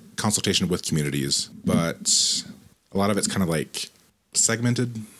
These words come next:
And, you know, not everyone from the community needs to, to participate because there's a lot of, I don't wanna say taboos, but a lot of, uh, do's and don'ts about ancestors and especially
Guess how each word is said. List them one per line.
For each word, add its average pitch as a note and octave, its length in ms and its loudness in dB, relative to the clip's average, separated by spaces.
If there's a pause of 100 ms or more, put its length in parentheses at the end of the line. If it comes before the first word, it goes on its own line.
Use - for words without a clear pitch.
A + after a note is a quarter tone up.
(420)
And, G2 260 2
you F#2+ 80 4
know, F2 100 -2
not F2 240 -4
everyone F#2+ 340 0
from B2+ 260 0
the B2 60 4
community E2+ 300 2
needs E2 200 -2
to, - 160 -6 (220)
to - 120 -2
participate - 560 -4
because - 440 -4 (580)
there's G2+ 140 2
a F#2+ 40 0
lot F2 180 0
of, C#2+ 420 -6 (440)
I - 40 -20
don't G2+ 80 2
wanna G2 120 2
say E2+ 140 0
taboos, D2+ 600 -2
but C2+ 260 -8 (400)
a F#3+ 40 -4
lot F3+ 140 0
of, D3+ 160 -4
uh, C#3+ 420 -4 (1900)
do's G#2+ 360 4
and E2+ 140 0
don'ts D#2+ 420 0
about D2 540 -4 (340)
ancestors D#2 600 0
and C#2+ 500 -10
especially D2+ 500 -2